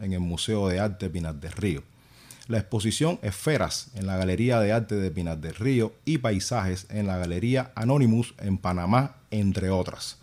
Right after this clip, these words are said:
También ha obtenido varios premios, dentro de los que figuran premio en el Salón catorce de Diciembre de Pinar del Río,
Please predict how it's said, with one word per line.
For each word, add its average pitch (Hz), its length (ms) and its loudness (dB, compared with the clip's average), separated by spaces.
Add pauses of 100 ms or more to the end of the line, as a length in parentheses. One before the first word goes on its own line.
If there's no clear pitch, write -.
(420)
También 156 480 4
ha 156 80 4
obtenido 127 720 4
varios 113 380 2
premios, 113 520 2
dentro 98 380 0
de 90 60 0
los 87 120 -4
que 90 160 -6
figuran 107 600 0
premio 123 420 2
en 104 80 2
el 90 120 0
Salón 107 360 0
catorce 104 440 0
de 95 140 0
Diciembre 98 540 0
de 87 120 -2
Pinar 78 240 -4
del 73 140 -10
Río, 113 400 2